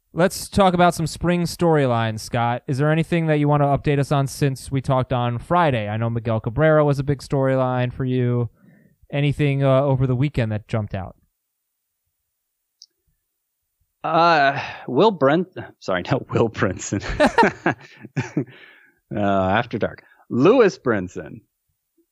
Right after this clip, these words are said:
Speaker 2: is having, continues to have a very good spring. I think the most notable stat is that he struck out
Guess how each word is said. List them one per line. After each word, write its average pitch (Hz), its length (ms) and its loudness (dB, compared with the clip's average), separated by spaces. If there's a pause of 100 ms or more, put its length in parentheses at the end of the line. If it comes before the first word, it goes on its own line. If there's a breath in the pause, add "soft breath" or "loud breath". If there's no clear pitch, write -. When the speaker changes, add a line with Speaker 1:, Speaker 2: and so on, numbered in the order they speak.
Speaker 2:
is 131 360 0
having, 127 680 -2 (180)
continues 202 440 0
to 170 100 2
have 151 160 0
a 131 80 -2
very 143 340 0
good 147 160 -4
spring. 143 460 -2
I 107 100 -2
think - 480 -4 (880)
the 113 100 0
most 143 300 2
notable 143 360 0
stat 107 300 0
is 95 100 -4
that 107 140 0
he 98 100 -2
struck - 480 -4
out 120 520 0